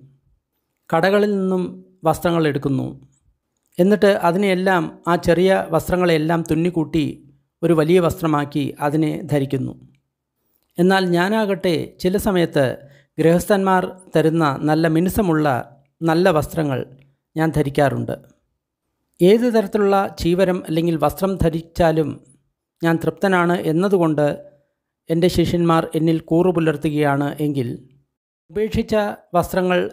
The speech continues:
ധരിക്കുന്ന എൻ്റെ ശിഷ്യന്മാർ എന്നിൽ ഒരിക്കലും കൂറ് പുലർത്തുകയില്ല. ഇവിടെ ഭഗവാൻ പറയുന്നതിൻ്റെ അർത്ഥം നമ്മൾ മനസ്സിലാക്കാൻ ശ്രമിക്കണം. അതായത് ഒരുപാട് ദൂതാംഗങ്ങളുണ്ട്. ദൂതാംഗങ്ങൾ എന്ന് പറയുന്നത് കഠിന തപശ്ചര്യ എന്ന് പറയുന്ന കാര്യം.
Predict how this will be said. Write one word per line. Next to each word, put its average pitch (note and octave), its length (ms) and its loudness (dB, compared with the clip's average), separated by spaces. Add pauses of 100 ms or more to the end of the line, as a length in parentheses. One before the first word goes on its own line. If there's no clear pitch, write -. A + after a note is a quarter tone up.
(120)
ധരിക്കുന്ന D#3 420 0 (720)
എൻ്റെ E3+ 200 0
ശിഷ്യന്മാർ E3 640 0 (140)
എന്നിൽ E3 280 2
ഒരിക്കലും E3 480 0
കൂറ് F3+ 320 2
പുലർത്തുകയില്ല. C3+ 800 -4 (880)
ഇവിടെ G3 200 6
ഭഗവാൻ F#3+ 400 2
പറയുന്നതിൻ്റെ F#3+ 640 0
അർത്ഥം D3+ 360 0
നമ്മൾ E3 400 2
മനസ്സിലാക്കാൻ D3+ 520 0
ശ്രമിക്കണം. C3+ 500 -4 (500)
അതായത് F#3 400 4 (240)
ഒരുപാട് G3 400 2
ദൂതാംഗങ്ങളുണ്ട്. E3+ 1080 -2 (800)
ദൂതാംഗങ്ങൾ F3 560 2 (100)
എന്ന് E3+ 140 0
പറയുന്നത് D3+ 420 0 (320)
കഠിന E3+ 380 2
തപശ്ചര്യ D3+ 680 -2
എന്ന് D3+ 180 -2
പറയുന്ന C3 280 0
കാര്യം. A#2+ 360 -6